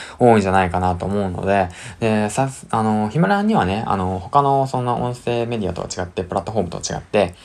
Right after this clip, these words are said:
あのー、ランキングっていうものがあるんですよね。うん。で、ランキングっていうものがあることによって、その、なんて言うんだろうな、あのー、露出が増えるわけなんですよ。うん、一位から百位までの間なんですけども、ランキングに載ってるってことだけで、「え、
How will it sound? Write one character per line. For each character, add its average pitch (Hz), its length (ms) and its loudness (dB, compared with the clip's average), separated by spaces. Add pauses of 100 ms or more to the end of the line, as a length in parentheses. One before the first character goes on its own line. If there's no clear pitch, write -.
(600)
あ 127 80 6
の 110 240 8
ー、 - 20 2
ラ 196 120 10
ン 214 60 2
キ 240 120 0
ン 233 60 2
グ 240 80 4
っ - 20 2
て - 140 -4
い 120 40 4
う 110 40 2
も 101 60 2
の 95 60 0
が 95 120 4
あ - 20 6
る 98 80 2
ん 92 60 -4
で 101 40 -4
す - 80 -10
よ 92 60 -2
ね。 104 260 0 (120)
う 107 80 2
ん。 104 260 2 (260)
で、 123 220 4
ラ 160 140 6
ン 196 80 0
キ 214 140 4
ン 208 60 4
グ 208 80 6
っ 208 60 6
て - 200 -4
い 175 40 4
う - 20 4
も 180 120 2
の 175 120 2
が 156 300 4
あ 170 40 8
る 160 100 4
こ 131 120 -4
と 131 140 0
に 113 80 0
よ 104 80 0
っ - 20 -4
て、 117 320 0
そ 110 100 -6
の、 98 60 -2
な 104 160 0
ん 139 40 -4
て - 80 -10
言 98 80 -2
う - 20 -2
ん - 20 -6
だ 107 80 -6
ろ 107 60 -2
う - 20 -6
な、 101 180 0 (440)
あ 98 80 2
の 95 560 2
ー、 - 20 -2
露 123 100 4
出 180 280 2
が 175 100 4
増 170 140 4
え 147 80 8
る 95 80 4
わ 87 80 -2
け - 80 -6
な - 60 -6
ん - 40 -8
で - 80 -10
す - 80 -12
よ。 - 80 -16 (180)
う 98 60 -6
ん、 92 160 -2
一 117 240 0
位 - 20 2
か 101 100 6
ら 92 40 0
百 95 220 -6
位 104 60 0
ま 90 100 0
で 90 80 0
の 92 80 -2
間 98 240 0
な 92 80 -4
ん - 60 -6
で - 80 -10
す - 60 -14
け - 80 -10
ど 82 100 -6
も、 98 140 -4
ラ 139 140 2
ン 170 60 2
キ 175 120 0
ン 165 60 4
グ 165 60 2
に 160 100 2
載 139 120 -2
っ - 20 -8
て 175 180 4
る 185 60 6
っ 180 60 2
て 175 160 -4
こ - 100 -6
と 101 80 0
だ 92 100 0
け 98 80 -2
で、 - 220 2
「え、 143 160 -2